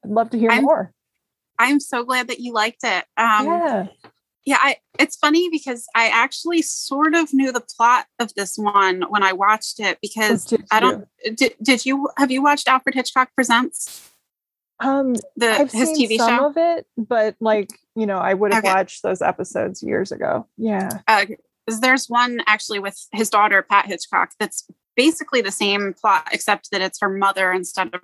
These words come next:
Speaker 2: her brother who
Speaker 1: Oh, okay.
Speaker 2: disappears. Um, and I had seen that before I saw the movie, so I sort of, like, suspected what was <laughs> going on when I watched
Speaker 1: Ah,
Speaker 2: it.
Speaker 1: gotcha.
Speaker 2: But, um,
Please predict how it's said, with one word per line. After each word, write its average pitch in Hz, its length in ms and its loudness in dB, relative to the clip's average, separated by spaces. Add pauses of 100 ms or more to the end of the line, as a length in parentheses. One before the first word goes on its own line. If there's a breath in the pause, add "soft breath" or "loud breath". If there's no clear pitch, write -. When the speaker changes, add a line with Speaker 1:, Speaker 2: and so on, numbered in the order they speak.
Speaker 2:
her 190 100 -2
brother 165 460 0 (320)
who - 60 2
Speaker 1:
Oh, - 20 4
okay. 247 80 4
Speaker 2:
disappears. 175 720 0
Um, 196 340 2 (320 loud breath)
and 240 100 4
I 208 40 6
had 240 200 2
seen 285 220 -2
that 220 200 0
before 214 240 -4
I 196 60 2
saw 208 180 -2
the 202 100 -8
movie, 202 240 -4
so 226 120 -2
I 180 60 2
sort 202 240 0
of, 214 100 -2
like, 180 220 2
suspected 339 760 -2 (140)
what 311 160 0
was 311 160 -2
<laughs> - 0 -
going 302 320 0 (160)
on 240 240 2
when 220 120 0
I 226 120 2
watched 254 200 2 (120)
Speaker 1:
Ah, 254 80 2
Speaker 2:
it. 247 80 -6
Speaker 1:
gotcha. 208 560 0
Speaker 2:
But, 233 180 2
um, 196 480 -2